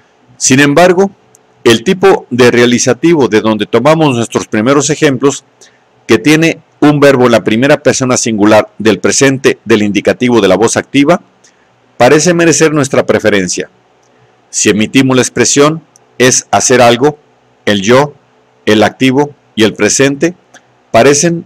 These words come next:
al menos apropiados. Los realizativos no son realmente como el resto de los verbos en este tiempo. Aquellos presentan una esencial asimetría. Esta asimetría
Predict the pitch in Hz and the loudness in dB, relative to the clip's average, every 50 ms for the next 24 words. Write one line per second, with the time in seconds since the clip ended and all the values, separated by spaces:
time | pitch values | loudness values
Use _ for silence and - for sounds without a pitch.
0 | _ _ - 123 120 117 127 131 127 110 127 113 - 120 113 - - 107 92 78 | _ _ -2 -2 0 0 -2 -2 -2 -2 -4 -4 -2 -2 -4 -2 0 0 0 0
1 | 69 - - - - - _ _ _ _ _ _ _ _ _ _ _ _ _ _ | 0 -4 -10 -14 -16 -18 _ _ _ _ _ _ _ _ _ _ _ _ _ _
2 | _ _ _ _ _ - _ _ - - _ _ _ _ _ _ - 107 117 110 | _ _ _ _ _ -20 _ _ -20 -20 _ _ _ _ _ _ 0 2 2 2
3 | - - - - 117 104 107 110 104 110 110 104 104 101 - - 147 156 170 180 | 2 -2 -6 -8 -4 0 2 2 2 2 0 -2 -2 -4 -4 -2 -2 0 0 0
4 | 175 - - _ _ 113 120 127 139 135 - - 160 147 143 147 147 143 139 135 | 0 -2 -8 _ _ -6 -2 -2 0 0 0 0 0 0 0 0 0 0 0 0
5 | 139 139 131 135 151 139 - 127 120 113 107 110 123 123 - - 127 120 110 107 | -2 -4 -2 -2 -2 0 0 0 0 0 0 0 0 -2 0 0 0 2 2 2
6 | 101 95 107 117 120 120 117 107 - - - 104 101 107 107 - 120 - - 101 | 2 2 2 2 2 0 -2 -4 -6 -8 -6 -4 -2 -2 -2 -2 -6 -6 -2 -4
7 | 95 92 82 - 78 78 - _ _ _ _ _ _ _ _ _ _ _ _ - | -2 -2 -4 -8 -14 -16 -16 _ _ _ _ _ _ _ _ _ _ _ _ -20
8 | - - _ _ _ _ _ 87 92 92 117 120 135 139 135 135 - 151 156 139 | -20 -20 _ _ _ _ _ -6 -4 0 0 0 2 2 0 -2 -2 -4 -2 -2
9 | - 147 143 139 139 151 147 143 - _ _ 123 131 143 139 135 - 120 107 - | 0 -2 -4 0 -2 -2 -2 -2 -8 _ _ -2 0 0 0 0 -2 -4 -2 0
10 | - 123 120 - - - 107 - 117 107 104 95 92 98 95 87 78 71 - _ | 0 0 0 0 -2 -4 -4 -2 -2 -4 -4 -4 -2 -2 -2 -2 -4 -6 -8 _
11 | _ _ _ _ _ _ _ _ _ _ _ _ _ _ _ _ _ - 107 113 | _ _ _ _ _ _ _ _ _ _ _ _ _ _ _ _ _ 0 2 2
12 | 110 - - 104 - - - 95 98 - 95 90 92 92 92 - 120 143 160 160 | 2 2 0 0 0 0 -2 -2 -2 -2 -4 -4 -6 -4 -2 0 2 2 2 0
13 | - | -2